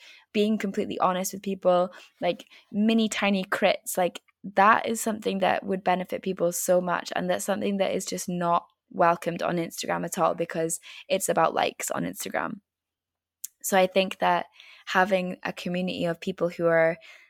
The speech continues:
like-minded, want to see change in the art world, want to see change online and grow connections and, and on, and better themselves and better their practice, I think that is, like, something that is so needed,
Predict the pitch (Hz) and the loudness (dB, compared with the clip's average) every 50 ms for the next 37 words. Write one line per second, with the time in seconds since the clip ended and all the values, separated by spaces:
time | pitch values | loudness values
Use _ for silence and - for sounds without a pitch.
0 | _ _ - - 185 185 175 - - 180 175 175 180 175 170 170 170 185 - - | _ _ 0 6 6 6 6 6 0 -4 -4 -2 0 0 2 0 0 -2 -6 -10
1 | 196 196 180 180 - - 190 - - 185 180 - - 180 175 175 175 170 175 170 | -4 -4 -4 -4 -4 -6 -6 -6 -4 -4 -6 -2 -2 -2 -2 0 -2 -4 -4 -4
2 | - - 175 170 - - 170 175 170 170 170 165 185 185 170 175 - - 185 - | -4 -2 -2 -2 -2 0 2 2 2 2 2 -2 -2 -2 -4 -4 -4 -8 -8 -6
3 | - 196 185 - - - 180 175 170 170 - - - 170 175 175 175 170 175 170 | -6 -6 -6 -6 -4 -2 -2 -2 -2 -4 -8 -6 -4 -2 -2 -2 -2 -2 0 0
4 | 170 170 170 165 165 170 170 - - 170 175 175 - - - 185 175 170 175 175 | 0 0 0 -2 -4 -6 -6 -6 -4 -4 -4 -6 -8 -6 2 4 6 6 6 4
5 | 170 170 - - 185 175 165 - - - - - - 165 170 165 165 - - 170 | 0 -2 -4 -8 -6 -4 -4 -4 -4 -6 -6 -4 -4 -4 -4 -4 -6 -6 -6 -6
6 | 165 _ - - - 175 - - 175 170 - - 165 175 180 - _ _ _ - | -8 _ -8 -8 -8 -4 -2 -2 -2 -2 -2 -4 -6 -6 -6 -10 _ _ _ -20
7 | _ _ _ _ _ _ _ _ - 190 - - 185 190 196 - - 165 160 170 | _ _ _ _ _ _ _ _ -18 -8 2 6 6 6 6 2 0 0 0 0
8 | 165 165 165 - - 165 160 160 - - - - 160 165 165 - 160 160 - - | -2 -2 -2 2 4 4 4 4 2 0 -2 -2 -2 -4 -2 -2 -4 -4 -4 -6
9 | 165 165 160 - - 165 - - - - - - - - - - 165 165 - - | -4 -4 -4 -4 -2 -6 -6 -6 -8 -12 -10 -8 -8 -8 -6 -6 -8 -8 -4 -4
10 | 160 156 - - - - - - - - - 190 - - 175 180 165 - - - | -4 -4 -4 -4 -6 -6 -6 -8 -6 -8 -10 -8 -8 -8 -6 -6 -6 -6 -4 -4
11 | - - - - - 196 185 185 180 175 170 160 151 151 139 143 - | -4 -4 -2 0 6 6 6 6 6 2 -4 -6 -4 -4 -6 -6 -6